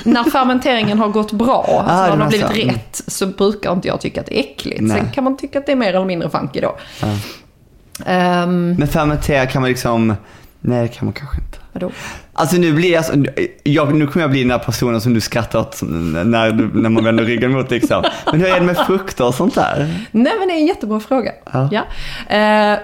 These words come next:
Speaker 1: alltså, det kan gå.
Speaker 2: Mm.
Speaker 1: Eller, absolut, det går att fermentera frukt.
Speaker 2: Mm.
Speaker 1: Men frukt innehåller väldigt mycket fruktsyror,
Speaker 2: Mm.
Speaker 1: vilket gör att det är inte en optimal miljö för bakterier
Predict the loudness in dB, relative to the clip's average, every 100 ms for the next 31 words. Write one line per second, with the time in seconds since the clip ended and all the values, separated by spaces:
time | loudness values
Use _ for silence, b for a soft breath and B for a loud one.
0 | -8 -8 -2 0 0 0 0 -2 0 0
1 | 2 2 2 2 0 -2 -2 0 0 -2
2 | -10 -18 -8 -4 2 2 0 0 0 2
3 | -2 -2 -2 -4 -8 -10 -16 B B B
4 | 0 2 2 0 -4 -14 _ _ _ -18
5 | -6 0 0 -2 -2 0 0 -2 -4 -6
6 | -8 -10 -10 -10 -4 -2 -2 -4 -2 0
7 | 0 -2 -4 -2 0 -2 -2 -2 -2 -4
8 | -4 -4 -2 -4 -4 -4 -8 -6 -4 -2
9 | -2 -2 -2 -4 -6 -8 -8 -4 -4 -4
10 | -8